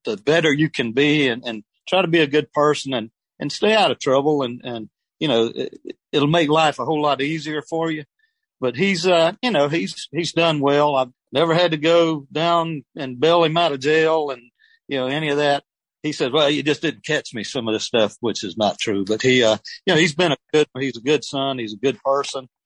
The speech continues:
And, uh, you know, I'm super proud of him. My daughter as well.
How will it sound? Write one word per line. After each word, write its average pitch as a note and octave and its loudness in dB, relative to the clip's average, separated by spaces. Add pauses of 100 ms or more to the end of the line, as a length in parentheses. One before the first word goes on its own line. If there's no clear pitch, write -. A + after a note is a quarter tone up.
And, A2 -4
uh, G#2 0
you B2 -4
know, G2 -2
I'm F#2 -6
super A#2+ 0
proud A2+ 0
of - -4
him. A#2 0
My G#2 0
daughter A#2+ 2
as G#2+ -8
well. A#2+ 0